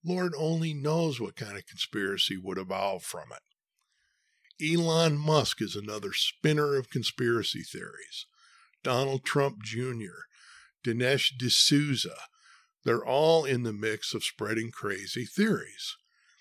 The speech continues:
The most recent one that, um, I think it was Dinesh D'Souza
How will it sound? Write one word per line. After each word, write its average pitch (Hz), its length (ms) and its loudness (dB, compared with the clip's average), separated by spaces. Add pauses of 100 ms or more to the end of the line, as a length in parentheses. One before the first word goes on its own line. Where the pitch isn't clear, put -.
(200)
The 127 80 2
most 151 280 6
recent 135 480 2
one 117 320 -2
that, 110 340 -4
um, 104 360 -6 (580)
I 113 60 -4
think 123 260 -2
it 110 100 -2
was 107 240 -6
Dinesh 107 500 -4
D'Souza 107 720 0